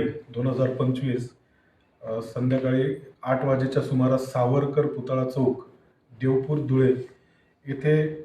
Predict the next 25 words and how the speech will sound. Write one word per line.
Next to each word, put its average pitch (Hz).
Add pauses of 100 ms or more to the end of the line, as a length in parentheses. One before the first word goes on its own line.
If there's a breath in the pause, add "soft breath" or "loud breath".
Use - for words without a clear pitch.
अ, 131 (460)
एक, 139
अ, 131 (140)
दरोड्याचा 139
प्रकार 135
घडलेला 123
होता. 127
त्यामध्ये 127
तीन 160
इसम 147 (920)
मोटरसायकलवर 135
येऊन 143
त्यांनी 139 (340)
हवेत 135 (100)
फायर 131
केला 127 (920)
व 147 (600)
सराफा 143
व्यापार, 143 (380)
व्यापारी 139
यांच्याकडनं 143
त्यांनी 139
त्यांची 131
काळी 131
बॅग, 147